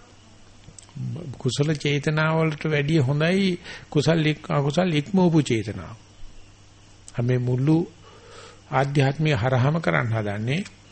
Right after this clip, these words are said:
පින්පව් දෙකක් කියලා හදානවා. ඒක ඉක්මවන්න. මේ කුසල අකුසල පින්පව් හොඳ නරක හරි වැරදි තියෙන තාක්කල් ද්වේතාන වසනාට වැටෙනවා. ඒ තාක්කල් අපේ හිත දෙබිඩි. මේ දෙක ඉක්මවුවට පස්සේ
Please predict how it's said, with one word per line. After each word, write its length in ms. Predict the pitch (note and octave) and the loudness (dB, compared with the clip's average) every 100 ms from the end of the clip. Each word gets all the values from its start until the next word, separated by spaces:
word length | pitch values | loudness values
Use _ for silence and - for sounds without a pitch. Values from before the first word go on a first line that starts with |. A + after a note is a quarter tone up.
| - - - | -20 -20 -10
පින්පව් 460 | - D3 D3 C#3+ C3+ | -2 0 2 2 2
දෙකක් 320 | C3+ C3 C3 | 2 0 -2
කියලා 240 | - B2 B2 | 0 0 0
හදානවා. 380 | A#2+ A#2 A#2+ | 0 -2 0
ඒක 120 | E3 E3+ | 0 0
ඉක්මවන්න. 520 | E3 F#3+ E3+ A2 G2 F2 - - - | 0 0 0 -2 -4 -8 -12 -16 -8
මේ 180 | B2+ A#2 | -6 -4
කුසල 360 | - B2+ C3+ | -2 2 2
අකුසල 500 | C#3+ B2+ - A#2+ B2+ C3+ | 0 -2 -2 -2 -2 -2
පින්පව් 540 | D3 C3 B2+ B2+ B2 | -2 0 0 0 2
හොඳ 240 | B2+ C3 C3 | 2 0 0
නරක 340 | B2+ A#2+ B2 | -2 -2 -2
හරි 260 | B2 B2+ C3+ | 0 0 0
වැරදි 320 | C3+ C3+ D#3+ | 0 0 -4
තියෙන 320 | D#3 D#3 D3+ | -2 -2 0
තාක්කල් 560 | C#3+ C#3+ D#3+ E3+ - F#3+ | 2 2 2 0 -2 0
ද්වේතාන 540 | E3+ E3 D#3+ C#3+ C#3 | 4 4 4 2 2
වසනාට 480 | C#3 C3 C#3 B2 A#2 | 0 -2 -2 -4 -4
වැටෙනවා. 520 | G#2+ G#2+ D3+ D#3+ - - - - - - | -4 -2 -2 -2 -6 -10 -18 -18 -20 -4
ඒ 180 | D3 D3 | 2 2
තාක්කල් 560 | C#3 B2+ C#3+ - G3 F3+ | 4 4 2 0 -4 -2
අපේ 220 | E3 C#3+ | 2 2
හිත 140 | C#3+ | 2
දෙබිඩි. 400 | F3+ E3 C#3 A2+ - - - - - - - - - - | 0 0 0 -2 -8 -14 -18 -18 -20 -20 -20 -20 -20 -4
මේ 180 | C#3 C#3 | 2 4
දෙක 160 | C#3+ | 4
ඉක්මවුවට 540 | B2+ A#2 F3+ G#3 G3 C3 | 2 4 6 6 6 4
පස්සේ 540 | A2 G#2 - B2 G3+ | 0 0 -2 -4 -4